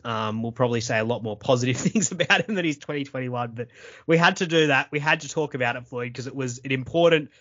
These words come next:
part of the year for A E W, and we're looking at it historically.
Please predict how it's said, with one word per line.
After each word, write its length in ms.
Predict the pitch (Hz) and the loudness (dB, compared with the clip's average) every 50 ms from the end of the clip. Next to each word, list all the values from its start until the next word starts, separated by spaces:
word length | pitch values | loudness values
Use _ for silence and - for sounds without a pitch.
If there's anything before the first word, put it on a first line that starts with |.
| _ _ | _ _
part 320 | _ - 147 139 127 - 143 | _ -6 -4 -4 -4 -6 -8
of 140 | 131 113 | -10 -8
the 100 | 117 120 | -6 -6
year 460 | 117 120 123 131 127 127 127 123 123 117 123 | -4 -2 2 2 4 4 4 2 0 -2 -6
for 100 | - 135 120 | -8 -4 0
A 120 | 123 120 | 0 0
E 60 | 120 117 | 0 0
W, 360 | 120 113 113 117 120 117 117 | 0 -2 -2 -2 -4 -2 -2
and 120 | 117 117 | -2 0
we're 80 | 120 127 | 0 4
looking 340 | 143 170 165 - - 139 127 | 4 4 2 2 -2 -6 -4
at 120 | 113 107 | -4 -6
it 80 | 107 101 | -6 -8
historically. 680 | 101 - - - 104 101 101 95 - 113 107 107 - | -10 -12 -12 -12 -10 -10 -12 -12 -10 -10 -10 -10 -12